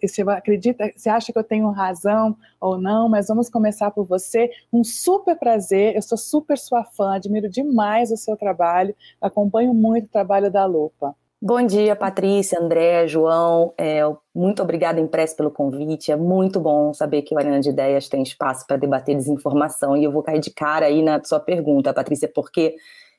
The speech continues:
Speaker 2: eu me arrepio quando a gente, quando eu escuto a expressão fake news, né? E, e há três motivos muito, muito, muito claros pelos quais os checadores, de fato, é, não usam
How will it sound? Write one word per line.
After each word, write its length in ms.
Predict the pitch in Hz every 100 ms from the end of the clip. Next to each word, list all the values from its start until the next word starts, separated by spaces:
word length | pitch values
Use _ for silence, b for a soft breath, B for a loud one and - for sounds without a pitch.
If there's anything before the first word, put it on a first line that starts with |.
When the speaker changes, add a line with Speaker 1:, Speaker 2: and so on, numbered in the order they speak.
| -
Speaker 2:
eu 120 | 170
me 80 | 185
arrepio 680 | 214 - 254 262 156 139 -
quando 160 | 160 156
a 20 |
gente, 340 | 156 170 156 -
quando 140 | 190
eu 60 | 190
escuto 320 | 190 - 180
a 20 |
expressão 420 | 175 180 170 165 165
fake 300 | 175 170 160
news, 280 | 127 120
né? 200 | 147 156
E, 240 | 170 180 180
e 80 | 196
há 60 |
três 280 | 190 226 254
motivos 420 | 254 233 233 208
muito, 480 | 214 226 269 330 311
muito, 400 | 254 240 254 247
muito 360 | 208 208 226 196
claros 580 | 175 156 160 165 165 - b b b b -
pelos 260 | 175 175
quais 400 | - 170 165 160
os 180 | 170 165
checadores, 600 | - 170 156 156 160 160
de 100 | 143
fato, 560 | - 156 175 - 151 147
é, 340 | 156 147 147 - _ -
não 800 | 175 196 202 214 214 208 208 - _ -
usam 540 | 240 254 175 143 139